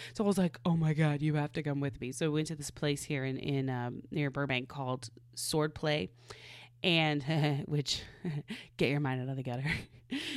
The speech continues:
So we went and we tried that. Oh my God, it's so much fun. But I have to say, I was a little scared. I, I didn't realize, like, how terrifying it can be if somebody's coming at you with a sword, even though it has a blunt end on it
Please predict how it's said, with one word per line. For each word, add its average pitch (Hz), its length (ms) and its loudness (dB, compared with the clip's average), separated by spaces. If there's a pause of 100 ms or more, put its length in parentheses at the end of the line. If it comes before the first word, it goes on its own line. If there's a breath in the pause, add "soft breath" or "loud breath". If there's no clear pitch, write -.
(160 loud breath)
So 214 140 10
we 196 120 10
went 190 220 8
and 180 140 2
we 175 120 4
tried 156 280 4
that. 147 260 4
Oh 160 160 6
my 156 100 4
God, 139 220 6
it's - 100 -6
so 175 80 2
much 170 180 2
fun. 165 160 2
But 170 140 0
I 196 60 -4
have 208 160 -2
to 254 80 -2
say, 208 200 4
I 160 60 6
was 156 120 2
a 170 40 0
little 156 440 2
scared. 135 600 -2 (680 loud breath)
I, 196 140 -2 (300)
I 196 120 4
didn't 208 540 2
realize, 202 480 4
like, 170 140 -2
how - 180 -2
terrifying 151 500 0
it 127 80 -6
can 147 160 -2
be 139 480 -2 (280)
if - 80 -8
somebody's 190 440 6
coming 160 340 0
at 139 120 2
you 147 120 2
with 143 160 2
a 147 60 0
sword, 143 400 0
even 220 320 6
though 226 140 4
it 220 80 8
has 196 200 4
a 180 60 0
blunt 151 360 -2
end 143 200 -2
on 139 160 -2
it 143 160 -4